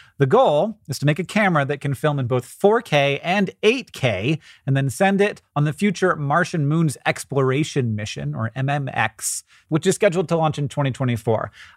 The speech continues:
Uh, the focus of the mission is to study Mars's two moons, Phobos and Deimos, which will include getting a sample off of Phobos and sending it back to Earth. And it'll be, this will be the first sample return mission from someplace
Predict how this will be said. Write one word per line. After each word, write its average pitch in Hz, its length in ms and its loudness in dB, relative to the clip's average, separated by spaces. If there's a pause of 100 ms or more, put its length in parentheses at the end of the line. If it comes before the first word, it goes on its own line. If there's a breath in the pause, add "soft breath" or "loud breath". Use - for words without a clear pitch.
(120)
Uh, 123 220 2
the 117 120 -4
focus 214 560 0 (100)
of 160 120 2
the 151 60 0
mission 170 380 0
is 165 120 0
to 156 140 0
study 143 380 0
Mars's 120 360 -2
two 123 160 -2
moons, 127 320 -2
Phobos 107 380 -2
and 107 100 -4
Deimos, 190 440 0 (300 loud breath)
which - 220 0
will 156 300 2
include 143 480 0
getting 143 320 0
a 131 60 -2
sample 190 720 0
off 185 360 4
of 175 240 4
Phobos 160 600 2
and 131 220 -6
sending 208 380 0
it 151 140 -4
back 160 640 -2
to 214 440 0
Earth. 175 380 0
And 190 120 2
it'll 196 80 4
be, 196 80 -2
this 196 200 0
will 190 60 -2
be 180 80 2
the 175 80 4
first 185 320 2
sample 165 320 0
return 151 460 0
mission 143 500 0 (180)
from 143 280 2
someplace 139 600 0